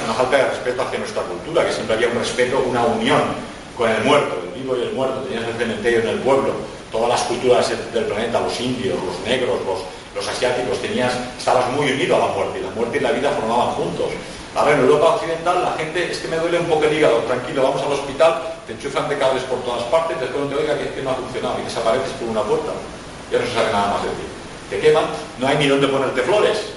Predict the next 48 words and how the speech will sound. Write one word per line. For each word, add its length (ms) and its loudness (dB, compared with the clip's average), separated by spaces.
no 100 -2
hay 400 2
un 80 -4
sitio 360 0
donde 180 0
haya 100 2
una 160 4
placa 220 2
para 200 4
recordarte 840 0
los 100 0
paseos 360 -4
que 100 -8
hicimos 340 -4
juntos 400 2
o, 260 4
o 80 -2
la 60 2
música 340 2
que 100 4
nos 140 -2
gustaba, 460 -2
¿no? 80 -4
Es 100 -4
una 100 -2
falta 240 0
de 160 4
respeto, 300 -2
en 280 -6
mi, 140 -10
en 80 -10
mi 80 -8
opinión, 280 -2
pero 140 0
además 280 4
es 120 -2
antieconómico. 540 -2
Pues 160 2
bien, 420 2
en 100 -14
esas 220 -6
cámaras 380 0
de, 400 0
de 180 2
destrucción 400 -2
masiva, 460 0
en 100 2
esos 180 2